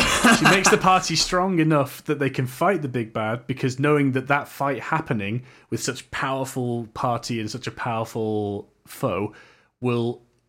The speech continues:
Speaker 2: inherently destroy a city, because someone's gonna, you know, Kamehameha the floor or something and tear the city apart. So she knows she's going to sow tragedy by just having these two superpowers exist.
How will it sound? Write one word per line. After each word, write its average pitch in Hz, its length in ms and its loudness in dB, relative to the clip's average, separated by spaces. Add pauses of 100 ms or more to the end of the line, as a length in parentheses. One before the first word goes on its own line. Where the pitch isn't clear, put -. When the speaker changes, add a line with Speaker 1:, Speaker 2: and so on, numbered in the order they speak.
Speaker 2:
inherently 156 760 2
destroy 123 400 -2
a 104 40 -2
city, 107 380 -4
because 113 380 -2
someone's 120 380 0
gonna, 113 320 -2 (300)
you 104 80 -4
know, 98 100 -10
Kamehameha 104 720 -6
the 110 80 -10
floor 101 440 -6
or 98 60 -4
something 107 320 -6
and 110 220 -4 (120)
tear 123 280 -2
the 117 80 -6
city 127 260 -4
apart. 110 360 -2
So 113 180 -4
she 131 220 -2
knows 131 220 2
she's 123 160 -4
going 120 200 0
to 113 120 -6
sow 131 380 -2
tragedy 107 640 -4 (280)
by 117 140 0
just 117 360 -4 (160)
having 117 480 0
these 117 220 0
two - 160 -2
superpowers 117 640 0
exist. 92 520 -8